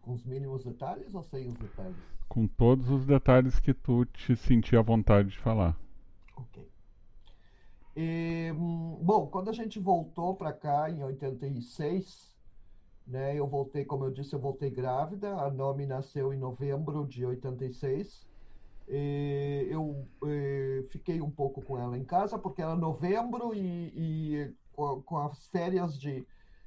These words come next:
Speaker 1: eh, de, eh, como é que é? Férias de gestação? Como é que se diz no Brasil isso? Férias
Speaker 2: É,
Speaker 1: de
Speaker 2: é,
Speaker 1: maternidade.
Speaker 2: maternidade.
Speaker 1: Licença de maternidade, eu, eu voltaria a, a, a, a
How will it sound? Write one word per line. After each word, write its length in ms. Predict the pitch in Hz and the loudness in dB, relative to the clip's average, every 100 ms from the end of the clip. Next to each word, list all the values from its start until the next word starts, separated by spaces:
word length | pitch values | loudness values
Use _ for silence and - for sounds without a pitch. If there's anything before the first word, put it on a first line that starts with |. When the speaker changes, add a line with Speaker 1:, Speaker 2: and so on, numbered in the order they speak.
| - - | -10 0
Speaker 1:
eh, 400 | 139 135 120 127 | 4 6 4 0
de, 520 | 127 139 135 123 120 | -6 -6 -6 -4 -4
eh, 420 | 139 123 120 113 107 92 80 78 80 - - - - - - - - - - - - - - | -2 0 0 -4 -6 -10 -12 -14 -16 -18 -20 -20 -18 -18 -18 -18 -16 -16 -16 -20 -18 -18 -10
como 220 | 139 139 | -8 -8
é 60 | |
que 120 | 185 240 | -8 -8
é? 80 | |
Férias 420 | 127 147 139 190 147 | -8 -6 -4 -4 -6
de 80 | |
gestação? 580 | 139 143 - 123 - - | -6 -8 -6 -10 -10 -12
Como 200 | - 180 | -12 -12
é 40 | 202 | -12
que 60 | |
se 100 | - | -10
diz 160 | 175 170 | -10 -8
no 60 | |
Brasil 560 | 147 135 120 170 170 190 | -6 -6 -6 -8 -8 -8
isso? 220 | 190 - - | -8 -10 0
Férias 400 | 123 101 98 95 | 6 8 10 10
Speaker 2:
É, 40 | |
Speaker 1:
de 60 | 92 | 8
Speaker 2:
é, 40 | |
Speaker 1:
maternidade. 840 | 143 165 117 98 98 90 - - 117 | 4 6 8 10 10 10 8 6 8
Speaker 2:
maternidade. 880 | 107 101 104 104 95 90 85 - - | 10 12 12 12 10 8 4 6 10
Speaker 1:
Licença 560 | - - 202 226 233 | 10 10 6 6 2
de 120 | 180 170 | 0 0
maternidade, 920 | 156 160 156 147 170 208 202 160 160 | 0 0 -2 0 2 2 2 -2 -2
eu, 400 | 151 170 - - | -2 -2 -4 -4
eu 360 | 175 175 170 175 | -2 -2 -2 -4
voltaria 1040 | 160 175 196 196 208 175 220 247 220 151 - _ _ _ - | 2 4 6 6 6 6 2 2 2 2 -4 _ _ _ -8
a, 560 | - 165 165 165 160 - | 0 2 2 0 0 0
a, 380 | 151 143 139 - | 0 0 -2 -4
a, 640 | 151 147 139 139 - 135 | -4 -4 -4 -6 -6 -6
a 40 | 131 | -6